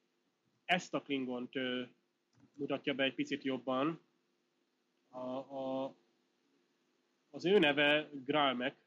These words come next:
volt, és, ö, nem volt nagyon megbecsülve, ugye, a Klingon harcosok között, mert alacsony volt,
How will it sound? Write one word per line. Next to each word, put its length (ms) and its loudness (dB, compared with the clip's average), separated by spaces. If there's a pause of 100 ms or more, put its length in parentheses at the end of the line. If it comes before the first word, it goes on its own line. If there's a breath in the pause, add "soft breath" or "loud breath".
(120)
volt, 440 -2
és, 220 0
ö, 140 0
nem 200 2
volt 140 0
nagyon 220 4
megbecsülve, 840 0 (240)
ugye, 120 -4
a 60 -6
Klingon 260 0
harcosok 400 0
között, 240 -4
mert 200 2
alacsony 400 -2
volt, 340 -2